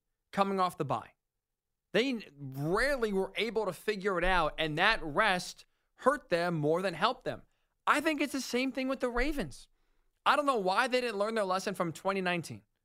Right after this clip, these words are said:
where they rested their starters, had the bye, and then just came out absolutely flat against the Titans. And just a, a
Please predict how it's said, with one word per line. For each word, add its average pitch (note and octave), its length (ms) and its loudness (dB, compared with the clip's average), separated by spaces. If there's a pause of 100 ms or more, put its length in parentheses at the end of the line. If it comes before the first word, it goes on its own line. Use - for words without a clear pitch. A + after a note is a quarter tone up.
(400)
where C#3+ 100 -2
they D3 120 2
rested F#3 340 0
their A#3 120 2
starters, G#3 560 0 (180)
had F#3+ 260 4
the G#3 80 2
bye, F#3 500 2
and E3 220 4
then D#3 140 0
just B2 240 -6
came G3+ 280 -2
out D3+ 260 2
absolutely D3 1120 0 (240)
flat F3+ 420 0
against D3 320 -4
the A#2 80 -12
Titans. F#3 640 0 (640)
And E3 220 0
just F3+ 220 -4
a, C#3 80 0
a A2+ 320 -8